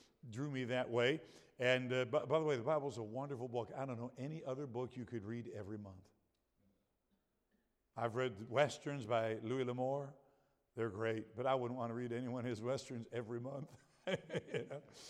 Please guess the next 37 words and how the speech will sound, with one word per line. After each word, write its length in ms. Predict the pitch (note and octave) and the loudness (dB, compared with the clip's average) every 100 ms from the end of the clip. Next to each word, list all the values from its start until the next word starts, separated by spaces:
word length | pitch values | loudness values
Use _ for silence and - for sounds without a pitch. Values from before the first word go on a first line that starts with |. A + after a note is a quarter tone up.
| - - | -12 4
I'd 380 | B2 D3 D3+ C3+ | 10 12 10 6
get 180 | D3+ | 2
tired 400 | - C3+ C#3 C#3 | 6 8 8 8
of 160 | C#3+ C3 | 6 6
it 180 | D3 C#3+ - - | 4 2 -12 -2
after 420 | A#2+ C3+ - C#3 | 2 2 2 4
a 60 | B2+ | 8
while. 240 | B2+ C3 C3 - - - | 10 10 10 4 -14 4
Uh, 160 | C#3+ C3 - - | 8 8 6 4
but 160 | C#3+ C3 | 6 8
I 180 | E3 | 8
don't 300 | B3 C4 A3+ | 6 4 2
know, 340 | C3 B2+ G#3+ A3+ | 0 2 4 2
in, 180 | C3 B2+ | 0 -2
uh, 100 | A#2 | -2
in 80 | A#2+ | -2
spite 240 | - A#2+ F3+ | 2 4 4
of 60 | |
all 80 | D3+ | 4
my, 100 | C#3 E3+ | 0 0
I 80 | G#2+ | 0
don't 140 | A#2+ | 0
know 160 | A3 - - | -2 -4 -8
all 220 | D#2+ F#2 | -4 -2
the 80 | A#2 | -2
prophetic 480 | - G2 A2+ B2 A2 | -6 -4 0 0 0
utterances. 440 | A2 C3+ - C3+ G#2 | 0 0 -4 -6 -6
I 60 | |
couldn't 240 | G#2+ G#3 D3 | -4 -4 -2
quote 200 | A2+ A2+ | -2 -2
'em 100 | G#2+ | -4
for 140 | A#2+ B2+ | -8 -8
you. 100 | D#3+ - _ _ _ _ _ _ _ - - - | -10 -18 _ _ _ _ _ _ _ -20 -6 -4
But 140 | A#2+ | 4
God 300 | C#3+ G#3+ C#4+ | 8 8 8
says, 280 | - E3 C3 | 6 4 8
"Hey, 240 | G#3 D#3 | 10 8